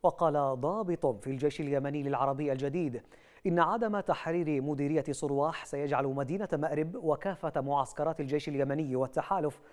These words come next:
تحت رحمة الصواريخ الحوثية.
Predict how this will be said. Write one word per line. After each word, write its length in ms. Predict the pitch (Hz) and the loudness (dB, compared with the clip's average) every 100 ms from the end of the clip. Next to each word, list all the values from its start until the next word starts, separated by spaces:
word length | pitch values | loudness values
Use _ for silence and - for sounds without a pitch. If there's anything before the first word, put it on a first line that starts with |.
| - - _ | -20 -20 _
تحت 300 | 156 - - 139 131 131 - - _ _ | -4 -4 -2 -2 -2 -4 -14 -20 _ _
رحمة 380 | 180 175 - 156 151 | -6 -4 -6 -6 -6
الصواريخ 640 | - 135 127 120 123 - | -4 0 2 0 -2 -4
الحوثية. 640 | 107 - 135 - 92 - | -8 -6 -8 -8 -14 -16